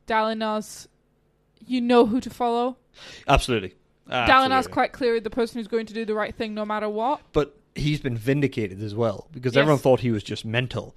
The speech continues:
Speaker 1: No, he's
Speaker 2: But
Speaker 1: not.
Speaker 2: now all these things are
Speaker 1: Yeah.
Speaker 2: happening. It's like, "Oh shit, no, he's right.
Speaker 1: No,
Speaker 2: Oh,
Speaker 1: yeah.
Speaker 2: goddamn."
Speaker 1: But then again, at the same time, in Scadrial, I would believe in Vin and
Speaker 2: Elend.
Speaker 1: Elend.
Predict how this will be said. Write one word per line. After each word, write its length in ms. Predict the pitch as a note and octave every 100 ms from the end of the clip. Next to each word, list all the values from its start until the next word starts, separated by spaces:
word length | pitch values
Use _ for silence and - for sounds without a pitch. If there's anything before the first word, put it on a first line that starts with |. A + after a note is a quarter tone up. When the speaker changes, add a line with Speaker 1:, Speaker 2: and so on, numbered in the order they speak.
| -
Speaker 1:
No, 180 | A3 F3+
he's 80 |
Speaker 2:
But 140 | F#3+ C3
Speaker 1:
not. 140 | C3
Speaker 2:
now 60 | B2+
all 100 | B2
these 200 | A#2+ A2+
things 240 | C3+ A2+
are 40 | A#2 -
Speaker 1:
Yeah. 80 |
Speaker 2:
happening. 240 | A2+ G2 G#2
It's 120 | G2+
like, 200 | A2 G2+
"Oh 100 | F3
shit, 220 | - E2+
no, 120 | D3 C#3+
he's 180 | C3+
right. 120 | A#2 C#3+
Speaker 1:
No, 160 | G#3 -
Speaker 2:
Oh, 40 |
Speaker 1:
yeah. 220 | - G#2 G#3
Speaker 2:
goddamn." 360 | - B2+ D3 A#2 - A5+ - - - -
Speaker 1:
But 140 | D#4
then 160 | D4 D4
again, 300 | C4 C#4 C4
at 140 | C4
the 80 | B3
same 320 | - C4 B3
time, 540 | - C4 A#3 G3+ G3 G3 _ _ _ _ _ _ -
in 140 | - A3+
Scadrial, 420 | - A3 A3+ G#3+
I 160 | G3 G#3
would 320 | G#3 A#3 G3
believe 320 | A#3+ G#3+ G#3+
in 160 | G3+ G#3
Vin 220 | G#3+ G#3
and 400 | G3 G3 G3+ - _ _ _ _ _ _ _ _ _
Speaker 2:
Elend. 300 | B2 G#2 G2 - -
Speaker 1:
Elend. 380 | G2+ G#2 G#3+